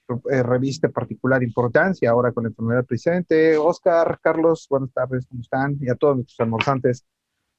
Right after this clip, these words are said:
saludos. Eh, muy rápidamente, pues, eh, sí, se reincorporó el día de hoy Andrés Manuel. Cosas, eh, relevantes, él dijo que la pasó, pues, más o menos, aunque sí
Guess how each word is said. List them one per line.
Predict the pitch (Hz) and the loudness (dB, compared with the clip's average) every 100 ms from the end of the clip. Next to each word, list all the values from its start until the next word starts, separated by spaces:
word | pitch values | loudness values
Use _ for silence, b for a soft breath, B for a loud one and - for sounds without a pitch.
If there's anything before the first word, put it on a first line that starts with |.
| _ | _
saludos. | 147 156 147 131 - b b _ | 2 4 2 0 -10 b b _
Eh, | 151 139 139 135 | 0 2 2 0
muy | 120 131 165 | -4 -2 0
rápidamente, | 165 151 151 135 170 160 175 165 | 0 2 0 2 0 2 0 0
pues, | 139 131 127 | -2 -2 -2
eh, | 135 131 127 123 123 | -2 0 0 0 -2
sí, | 113 220 262 | 0 0 0
se | - 139 | 0 0
reincorporó | 135 120 123 113 135 139 202 190 | 0 0 -2 0 2 4 4 2
el | 127 | 2
día | 135 127 | 2 2
de | 127 | 2
hoy | 127 160 214 | 2 2 2
Andrés | 143 120 117 113 | 0 0 -4 -2
Manuel. | 123 139 160 196 208 202 - | -2 2 2 4 2 0 -4
Cosas, | - 185 180 165 - | -2 0 0 -6 -8
eh, | 143 151 139 139 135 | -2 0 0 0 -2
relevantes, | 131 143 151 196 196 214 175 | -2 0 2 2 0 -2 0
él | 180 | -2
dijo | 175 - 160 | -2 -2 -4
que | - 143 139 139 | -2 0 0 0
la | 135 131 | 0 0
pasó, | 131 131 165 170 | -2 0 0 0
pues, | 151 139 | -4 -4
más | 156 147 | -4 -4
o | |
menos, | 143 151 156 139 - | -4 -2 -4 -6 -10
aunque | 165 202 139 | -6 -4 -4
sí | 123 - | -6 -4